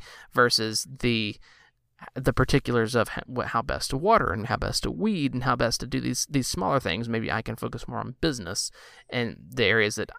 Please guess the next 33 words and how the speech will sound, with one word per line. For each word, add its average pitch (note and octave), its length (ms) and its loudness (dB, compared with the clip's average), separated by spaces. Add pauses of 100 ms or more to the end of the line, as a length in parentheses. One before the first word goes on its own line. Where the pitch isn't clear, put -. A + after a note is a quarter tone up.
(160)
would C3 240 -2
be A#2 80 0
better G2 200 0
suited - 360 -4
to G#2+ 280 -4 (380)
my A#2 260 -2
mind. A2 520 0 (340)
And B2+ 100 -4
so B2+ 200 4
I C#3 120 2
could C3 140 -2
see - 160 0
it - 160 -4
opening A2+ 400 2
up F#2+ 120 0
farming A#2 520 2
to A2+ 400 -2 (240)
different A#2+ 340 0
people A2 460 0
that A#2 200 2
may A#2+ 260 0
have A2 180 -4
previously A#2 760 -2
written B2+ 280 0
it A#2+ 60 0
off A#2 220 4
and G#2+ 120 -6
said, A2 160 -2
"Nah, A2 340 0
farming's G#2+ 360 -4
not G#2 200 -2
for - 80 -8
me." - 360 0